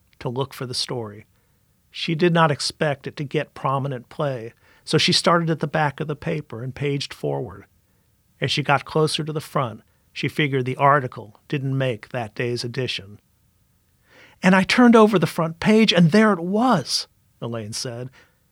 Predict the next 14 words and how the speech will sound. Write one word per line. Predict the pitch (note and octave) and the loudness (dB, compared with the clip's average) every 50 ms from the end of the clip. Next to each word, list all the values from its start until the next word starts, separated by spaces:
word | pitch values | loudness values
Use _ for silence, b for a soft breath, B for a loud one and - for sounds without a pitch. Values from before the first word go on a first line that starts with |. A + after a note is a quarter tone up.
| _ _ _ - | _ _ _ -4
Years | D3+ D3 E3+ F3 F3 - - | 2 4 6 6 6 4 4
later, | C#3+ D3 D3 C#3+ A#2+ A#2 | 2 4 4 4 2 2
she | A#2 - - | -2 -2 -2
would | D3+ C3+ C3 - | -2 -2 -2 -4
still | - - - F3 E3+ E3+ | -4 -2 0 2 4 4
marvel | E3 D3+ D3 D3+ D#3+ D#3+ D#3+ D#3 G#2 G2 F#2 F#2 - _ _ _ - | 6 6 8 8 8 8 6 4 2 -4 -14 -18 -20 _ _ _ -8
at | C#3 | -6
her | C3 B2+ | -6 -6
family's | - - - D#3 D#3 D3+ D3 B2+ A2 A2 A2 - | -6 -4 -4 -2 -2 -2 -4 -4 -6 -8 -8 -6
sudden | - - E3 D3+ C#3+ B2 A#2 G#2+ G#2+ A2+ | -4 -2 0 0 -2 -4 -6 -12 -12 -10
notoriety. | C3+ C#3 C3+ C3 C3+ C#3 C3+ C#3+ D3+ D3+ C#3+ B2 - - G2 - b b b b b b b b b b | -8 -6 -4 -2 0 2 2 2 0 -2 -4 -6 -10 -14 -18 -20 b b b b b b b b b b
"Our | - G3+ | -4 -4
pictures | - - - - B3 - - - - C#3 A#2+ A#2 - | -4 -4 -4 -4 -2 0 0 -2 -2 -2 -4 -6 -6
and | C#3+ | -8